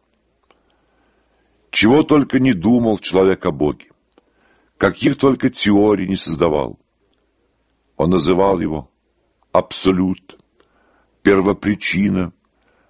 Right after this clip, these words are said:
Господь, Вседержитель, Творец, Мздовоздаятель, Верховное Существо и так дальше, и так дальше, и так дальше. И в каждой из этих теорий,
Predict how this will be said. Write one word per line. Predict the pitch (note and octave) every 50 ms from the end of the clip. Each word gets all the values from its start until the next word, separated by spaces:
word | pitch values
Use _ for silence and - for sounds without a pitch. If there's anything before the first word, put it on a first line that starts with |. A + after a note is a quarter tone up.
| _ _
Господь, | - - A2 G#2 - - - _ - G2 A2 G2 - _ - - - _ _ _ _ _ _ _ _ _ _ _ _ _
Вседержитель, | - - - A2+ G#2+ A#2+ G#2+ F2 D2+ C#2 F#2 A#2 B2 A2+ - - G#2+ G#2 F#2 - _ -
Творец, | - C#2 G2+ A2+ G#2+ A2+ A#2+ A#2+ - - - - - - _ _ _ _ _ _ _ _ _ _ _
Мздовоздаятель, | - D2 D#2 D2+ C#2+ D2+ A#2+ B2+ A#2 B2 B2 G2 F2 G#2+ A#2 A2+ A2+ A2+ A2+ A2+ G#2+ - G2 G2 F2+ - _ _ _ _ _ _ _ _ _ _
Верховное | - E2+ G#2+ - - - G#2 A#2+ B2+ A#2 B2 B2+ B2+ B2
Существо | A#2 - A#2+ A2 - A#2 A2 - - - - E2+ F#2+ G2 F#2 - _
и | - -
так | C2 - E2+ C#2+ C2+ A#1+
дальше, | B1 F2 F#2+ G2+ G2 - - -
и | A2+
так | - - F2 D#2+ C#2
дальше, | C#2+ F#2+ G2+ G#2+ F#2+ - F#2
и | F#2
так | - F#2 F2 -
дальше. | - F2+ F#2 F#2 - - - - - _ _ _ _ _ _ _ _ _ _ _ _ _ _ _ _ _ _ _ _ _ _ _ _ _ _ _ _ _ _
И | -
в | - -
каждой | - - G2+ A2 B2 B2+ A2+ F2+ G2+
из | G#2+ G#2+
этих | A2+ - - - -
теорий, | - - - F#2+ F#2 F#2 F#2+ G2 F#2 F#2 F2 -